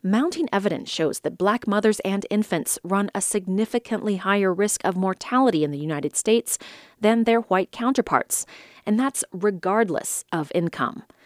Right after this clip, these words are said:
A recent study by the National Bureau of Economic Research cross-referenced income and tax data with health data for more than two million births in California over nine years. It found that health outcomes were generally better for those in higher income brackets,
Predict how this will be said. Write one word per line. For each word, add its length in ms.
A 80
recent 320
study 300
by 120
the 100
National 440
Bureau 480
of 200
Economic 480
Research 640
cross-referenced 800
income 460
and 260
tax 380
data 340
with 200
health 380
data 320
for 100
more 300
than 200
two 400
million 380
births 380
in 80
California 760
over 240
nine 320
years. 540
It 140
found 260
that 140
health 280
outcomes 520
were 100
generally 560
better 420
for 160
those 280
in 160
higher 320
income 400
brackets, 580